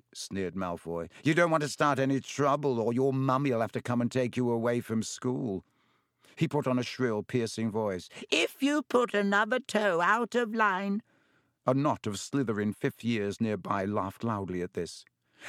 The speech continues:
"Weasley would like a signed photo, Potter," smirked Malfoy. "It'd be worth more than his family's whole house."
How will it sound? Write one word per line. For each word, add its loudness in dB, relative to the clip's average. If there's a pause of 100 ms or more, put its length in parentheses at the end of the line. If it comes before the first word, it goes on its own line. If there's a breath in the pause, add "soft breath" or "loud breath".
(120)
"Weasley 0
would 0
like 0
a 0
signed -4
photo, -6
Potter," -8 (480)
smirked -6
Malfoy. -10 (300)
"It'd 0
be 2
worth 4
more 4
than 2
his 2
family's 0
whole 2
house." -4